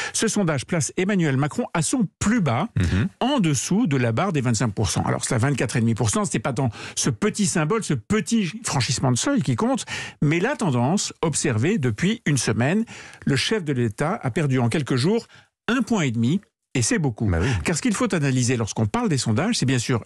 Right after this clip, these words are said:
Speaker 1: les chiffres en valeur absolue, mais c'est aussi la tendance sur plusieurs jours. C'est comme ça qu'on peut déceler une dynamique ou pas, soit à la hausse, soit bien sûr à la baisse. Ce que dit ce sondage, c'est qu'il y a une petite dynamique baissière d'Emmanuel Macron.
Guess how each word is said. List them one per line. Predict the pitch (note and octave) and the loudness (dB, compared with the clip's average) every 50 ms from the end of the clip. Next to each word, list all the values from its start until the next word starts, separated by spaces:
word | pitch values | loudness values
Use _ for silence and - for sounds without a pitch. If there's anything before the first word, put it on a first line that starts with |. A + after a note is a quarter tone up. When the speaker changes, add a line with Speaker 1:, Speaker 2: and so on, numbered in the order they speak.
| - - | -4 -2
Speaker 1:
les | A#2+ | -2
chiffres | G#2 - - - C3 G2+ - - - - - _ - | -2 0 0 0 0 -2 -2 -8 -12 -14 -12 _ -2
en | A2 | 0
valeur | F#2 F#2 E2+ E2+ | 0 2 0 0
absolue, | G#2 G#2+ - F#3+ F#3+ C4 | 0 0 0 0 2 2
mais | A#3+ | 0
c'est | D3 - | 0 0
aussi | C#3+ C3 - C4+ | 0 0 0 0
la | A#3 F3 A#2 | 0 0 -2
tendance | - - - G#3 G#3 G#3 F#3 F3 F#3+ G#3+ B3+ C4 - - - - - - - | -4 -4 -2 -2 0 0 2 2 2 2 0 0 -2 -6 -8 -14 -18 -16 -10
sur | - - - D#3 - | -6 -2 -2 -2 -2
plusieurs | - - A#3+ C4 G#3 G#3 G#3+ E3 | 0 0 0 2 2 2 2 2
jours. | D3 D3 D3+ C3+ | 0 0 0 0
C'est | - D3 | -2 -2
comme | A#2+ - - F3+ F3 | -2 -2 -2 -2 -2
ça | - - C#4+ C#4+ | -2 -2 -4 -2
qu'on | - G3 | -2 -2
peut | D3 - D3 | 0 0 0
déceler | B2+ C3 B2 A2+ - G3 A#3+ C#4+ - - - - - - - _ _ - | 2 2 0 2 2 0 0 0 -4 -8 -16 -20 -20 -20 -20 _ _ 0
une | C#3 B2 | 2 2
dynamique | A2+ A#2 C3 B2 A#2+ A#2 D3 G#3 B3+ - - | 2 2 2 2 2 2 2 0 0 -2 -2
ou | - A2+ | -2 -2
pas, | - C#3+ D3 G#3 C4 - - - - | 0 0 -2 -2 -4 -8 -14 -10 -8
soit | - - E3 D3+ A#2 | -4 -2 0 0 0
à | D#3 B2+ | 0 0
la | A#2 A#2 | 2 2
hausse, | B2 E3 G#3+ - | 2 2 2 0
soit | - F3 C#3+ | 0 -2 0
bien | B2+ A#2+ G#2+ | 0 0 0
sûr | - G#3 F#3+ | 0 0 0
à | D3+ | 0
la | C3+ A#2+ | 0 -2
baisse. | G#2 - A#2 - - - | -2 -2 -4 -4 -6 -6
Ce | - - F3+ | -4 -2 -2
que | B2 - C#3+ | 0 0 0
dit | B2+ B2 B2 G3+ C4 C4 | 2 2 2 2 2 2
ce | - F#3 | 0 -2
sondage, | C3 - B2+ G#2+ G2 A2 A2 C3 D3+ G#3 A3 - - - - - - - - | 0 0 0 2 2 2 2 0 0 -2 -2 -4 -8 -12 -10 -10 -10 -8 -6
c'est | - - D3+ | -4 -2 0
qu'il | - G3 F3+ | 2 2 2
y | F3+ | 2
a | D#3+ | 2
une | D3 C3 | 0 -2
petite | A2 - A3 - - F3 C#3+ A#2+ G#2+ | -2 -2 -2 0 0 0 2 0 0
dynamique | A2 C#3+ F3 D#3+ E3+ D#3+ D3 C#3 A2+ - - - | 0 0 2 2 2 2 2 2 0 -4 -6 -2
baissière | F#3 B2 A2+ D3 A3+ A3+ - - - D3 C3+ A#2+ A2+ A2 | 2 2 4 4 2 0 -2 -2 0 0 2 2 0 0
d'Emmanuel | A2 E3 F#3 F#3+ F3 C#3 C3+ B2 | 0 0 0 0 0 0 0 0
Macron. | A2+ A#2 A2 - - G#3 B3+ - | 0 0 0 0 0 0 0 -2